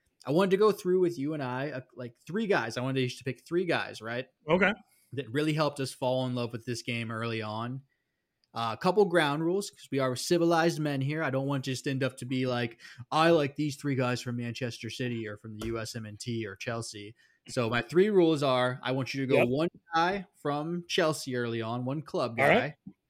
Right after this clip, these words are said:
Speaker 2: Sure.
Speaker 1: go one U S M N T guy,
Speaker 2: Yep.
Speaker 1: and I'm gonna argue with the U S M N T guy, go a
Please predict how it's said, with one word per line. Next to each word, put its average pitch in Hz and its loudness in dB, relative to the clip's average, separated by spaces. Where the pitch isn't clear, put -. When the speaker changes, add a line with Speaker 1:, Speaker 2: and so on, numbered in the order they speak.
Speaker 2:
Sure. 160 10
Speaker 1:
go 123 6
one 147 2
U 170 8
S 170 0
M 151 -4
N 147 -4
T 117 -4
guy, 107 -4
Speaker 2:
Yep. 151 -2
Speaker 1:
and 120 -2
I'm 123 -4
gonna 143 4
argue 160 4
with - -4
the 135 -4
U 143 0
S 135 -6
M 143 -2
N 135 -4
T 131 -4
guy, 123 -2
go 120 0
a 120 0